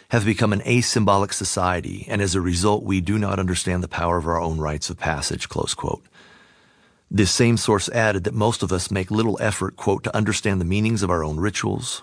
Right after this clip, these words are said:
or what ritual behavior implies," close quote. Consequently, we fail to, quote, "comprehend or internalize the messages contained in ritual symbols," close quote.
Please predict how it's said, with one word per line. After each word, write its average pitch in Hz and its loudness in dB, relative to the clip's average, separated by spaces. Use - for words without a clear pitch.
or 151 0
what 139 4
ritual 120 0
behavior 92 0
implies," 80 -2
close - -6
quote. - -8
Consequently, 120 2
we 101 2
fail 110 2
to, 101 -2
quote, - 0
"comprehend 107 2
or 101 0
internalize 95 0
the 104 -2
messages 82 -2
contained 87 -2
in 82 -2
ritual 80 -4
symbols," - -4
close - -10
quote. - -8